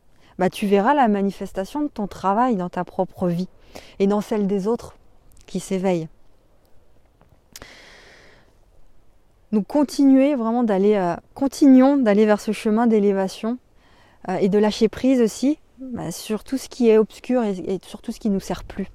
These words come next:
Euh, lâchez, lâchez le, le sacrifice,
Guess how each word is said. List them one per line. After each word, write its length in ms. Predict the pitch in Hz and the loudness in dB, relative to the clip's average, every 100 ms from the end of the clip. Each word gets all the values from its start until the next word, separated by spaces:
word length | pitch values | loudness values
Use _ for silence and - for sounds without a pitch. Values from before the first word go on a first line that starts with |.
| - - - - - - - | -20 -20 -20 -20 -20 -20 -6
Euh, 140 | 180 | -2
lâchez, 360 | 190 220 - 233 | 0 0 0 -2
lâchez 340 | 214 226 277 | 0 0 0
le, 160 | 226 196 | 2 2
le 100 | 190 | 0
sacrifice, 680 | 220 - 226 - 226 - | -6 -8 -10 -8 -10 -10